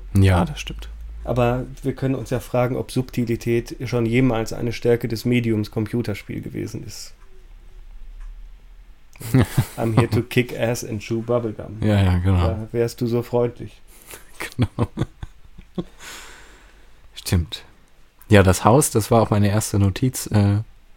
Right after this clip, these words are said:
Speaker 1: äh, Architektur als Figur, ne? Wenn
Speaker 2: Ja.
Speaker 1: man's mal <laughs> hochgestochen formulieren will.
Speaker 2: Ja.
Speaker 1: Fand ich schon, also, klar.
Speaker 2: Ja, man könnte auch mit, von so einer Art psychologischen Korrespondenz reden.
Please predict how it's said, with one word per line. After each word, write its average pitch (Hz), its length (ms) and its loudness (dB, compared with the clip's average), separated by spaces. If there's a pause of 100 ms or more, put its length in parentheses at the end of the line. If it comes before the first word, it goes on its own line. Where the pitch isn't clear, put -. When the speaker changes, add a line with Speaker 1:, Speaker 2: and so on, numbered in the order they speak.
(380)
Speaker 1:
äh, 107 160 6
Architektur 127 840 6
als 120 200 6
Figur, 143 560 4 (260)
ne? 139 160 -2 (120)
Wenn 143 80 6
Speaker 2:
Ja. 135 80 10
Speaker 1:
man's 117 180 2
mal 123 120 8
<laughs> 110 120 8
hochgestochen 143 800 6
formulieren 123 560 6
will. 123 140 -2 (1400)
Speaker 2:
Ja. 131 120 2
Speaker 1:
Fand 113 140 6
ich 110 100 -2
schon, - 140 -2
also, 98 340 2 (340)
klar. 98 220 -4 (280)
Speaker 2:
Ja, 135 140 -2
man 139 180 0
könnte 139 360 -2
auch 135 240 -4
mit, 127 200 -2
von 135 160 -4
so 131 80 -4
einer 131 200 -2
Art 127 160 -6
psychologischen 127 580 -4
Korrespondenz 123 720 -4
reden. 110 220 -8